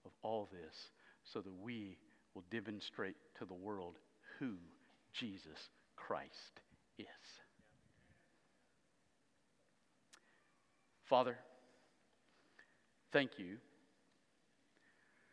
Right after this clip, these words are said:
for your blood, your son's blood on the cross, your choice. As a result of that, the arrival of the Holy Spirit in our lives. Father, thank you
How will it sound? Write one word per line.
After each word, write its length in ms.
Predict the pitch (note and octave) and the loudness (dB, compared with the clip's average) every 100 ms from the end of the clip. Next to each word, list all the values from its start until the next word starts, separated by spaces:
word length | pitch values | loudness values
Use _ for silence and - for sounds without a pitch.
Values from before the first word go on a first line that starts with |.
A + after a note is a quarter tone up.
| - - - - - - - - - - | -20 -20 -20 -20 -20 -20 -20 -18 -14 2
for 80 | C#3 | 4
your 120 | B2 | 6
blood, 340 | A2+ C3+ D#3+ D3 - - - - - - - - - - - C#4 | 12 12 12 10 -8 -14 -18 -18 -20 -20 -20 -20 -20 -20 -16 -12
your 100 | - | -10
son's 360 | - - C#3 C3+ | 2 6 6 4
blood 280 | A#2 C#3 C3 | 8 10 10
on 140 | B2 | 6
the 60 | A2+ | 0
cross, 400 | - C#3 C#3 C#3 - - - - - - - - - - | 8 10 10 6 -6 -16 -18 -20 -20 -20 -20 -20 -20 2
your 140 | C3+ | 2
choice. 400 | C#3+ - C#3 D3 - - - - - - - - - - - - - A2+ | 4 6 6 6 0 -12 -18 -20 -20 -20 -20 -20 -20 -20 -20 -20 -8 -6
As 80 | |
a 40 | A2 | -2
result 340 | A#2 C3+ D3 | 8 10 10
of 120 | C#3+ | 10
that, 160 | C3+ D3 | 10 8
the 100 | B2 | 4
arrival 360 | A2+ B2 C3 B2+ | 10 10 10 6
of 60 | |
the 120 | A#2 | 4
Holy 140 | C#3 B2 | 4 2
Spirit 260 | - C3+ | 2 4
in 80 | B2 | 6
our 100 | A#2+ | 8
lives. 300 | A#2 B2+ B2+ - | 8 8 6 6
Father, 280 | C#3 C3 G#2+ - | 8 8 6 2
thank 320 | B2+ C#3+ - | 2 2 0
you 140 | D3 | -2